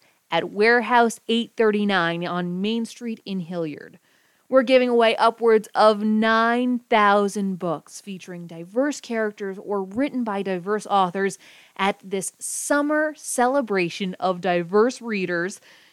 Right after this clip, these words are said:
It's part of the year-round Read Across America campaign, a National Education Association initiative centering around the theme of celebrating a nation of diverse readers. And we are inviting all families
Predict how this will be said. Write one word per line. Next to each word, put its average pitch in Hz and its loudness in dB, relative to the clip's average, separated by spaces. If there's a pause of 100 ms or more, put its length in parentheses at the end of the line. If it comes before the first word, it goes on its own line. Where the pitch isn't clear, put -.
(140)
It's - -4
part 285 2
of 220 2
the 220 -4
year-round 214 0
Read 226 0
Across 208 0
America 196 0
campaign, 196 -4 (340)
a 196 -4
National 214 0
Education 180 -2
Association 190 -4
initiative 208 0
centering 233 -2
around 196 0
the 196 -6
theme 214 -6
of 196 -6
celebrating 226 0
a 254 -2
nation 254 -4
of 175 -6
diverse 170 0
readers. 175 -10 (520)
And 277 0
we 302 -2
are 262 2
inviting 233 -4 (280)
all 220 2
families - -16